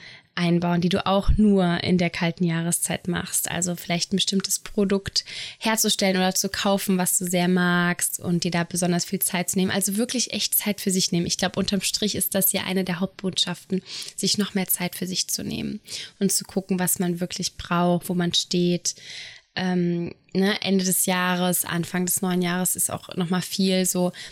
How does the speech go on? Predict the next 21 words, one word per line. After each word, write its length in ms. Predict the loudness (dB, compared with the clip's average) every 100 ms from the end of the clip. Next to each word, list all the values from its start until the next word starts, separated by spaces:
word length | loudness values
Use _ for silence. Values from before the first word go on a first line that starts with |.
| -14 -4
dass 180 | -2
man 120 | 0 0
halt 120 | 0
darüber 320 | -2 0 0
nachdenkt, 640 | 0 0 -2 -2 -4 -2
reflektiert, 960 | -4 -4 -4 -2 2 4 4 4 2 0
wie 100 | -2
war 120 | 0
das 260 | 0 0 0
Jahr, 580 | 2 2 2 2 2 0
möchte 300 | -2 -2 -2
ich 60 |
so 180 | -2 0
weitermachen, 1120 | 0 -2 -2 0 0 -2 -2 0 2 0 -2
äh, 160 | -4 -6
was 200 | -4 -4
kommt 200 | -4 -4
als 200 | -2 0
nächstes 600 | 2 2 -2 -2 -2 -2
und 160 | -4 -4
so. 360 | -2 0 -2